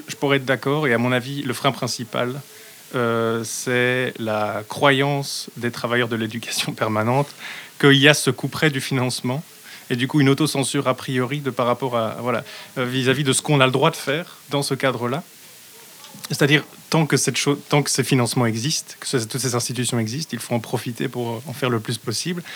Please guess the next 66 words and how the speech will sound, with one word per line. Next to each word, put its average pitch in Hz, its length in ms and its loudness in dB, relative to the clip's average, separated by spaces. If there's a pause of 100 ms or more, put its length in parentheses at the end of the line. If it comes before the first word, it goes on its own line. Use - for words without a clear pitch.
(600)
Et, 131 240 2
et 131 60 4
puis, 127 280 -2
et 127 60 2
puis, 127 220 -2
et 120 40 -2
puis 120 160 -6
voir. 131 380 2
Voilà, 127 340 0
si 135 180 2
à 123 40 6
un - 20 6
moment, 123 420 4
euh, 113 160 0
il 120 60 0
y 123 80 2
a 123 60 4
effectivement 120 500 -4
le, 113 220 -2 (640)
le, 113 220 0
le, 104 260 -2
le, 113 120 -6 (260)
le 117 140 2
couperet 127 400 0
du, 117 260 0
du, 120 280 0
du, 135 240 -4 (360)
du 123 160 -6
financement 131 500 2
qui, 123 200 -2
qui 135 120 -4
tombe 131 240 2
dessus 127 240 0
parce - 180 -4
qu'on 127 160 0
aurait 123 180 4
fait 139 140 2
quelque 127 140 0
chose 127 140 0
de 120 40 -2
trop, 120 180 -4 (220)
trop - 140 -2
radical, 123 380 4
on 120 60 4
verra. 135 300 4
Mais 123 120 2
en 113 80 0
tout - 80 -12
cas, 147 80 2
il 135 40 2
ne 123 40 -8
faut - 80 -6
pas 120 120 0
s'empêcher - 400 -2
a 120 60 0
priori 117 320 0
de 110 80 -4
le 117 80 0
faire, 139 280 -2
à 113 40 0
mon 113 140 -2
avis, 120 180 -4
parce - 180 -8
que - 120 -8
ça, 147 180 -4
c'est, 113 260 -8